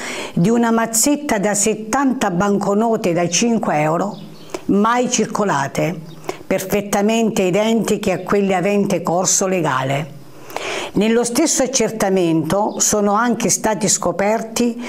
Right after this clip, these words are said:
una decina di giochi pirotecnici non autorizzati. Passiamo allo sport. Lo Sport Calcio, la Gioiese dopo nove anni è stata promossa in eccellenza.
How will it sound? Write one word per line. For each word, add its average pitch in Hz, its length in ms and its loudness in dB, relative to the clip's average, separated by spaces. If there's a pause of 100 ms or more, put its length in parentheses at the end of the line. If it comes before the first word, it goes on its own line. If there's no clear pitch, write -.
(140)
una 214 300 2
decina 220 560 2
di 180 220 2
giochi 220 800 0
pirotecnici 196 880 0
non 196 240 4
autorizzati. 180 800 0 (3500)
Passiamo 175 420 0
allo 156 140 0
sport. - 560 -4 (880)
Lo 214 140 2
Sport 233 460 0
Calcio, 151 640 0
la 196 220 2
Gioiese 226 600 2
dopo 294 280 2
nove 196 280 4
anni 262 480 4
è 196 100 2
stata 240 400 0
promossa 208 560 2
in 202 100 4
eccellenza. 190 880 0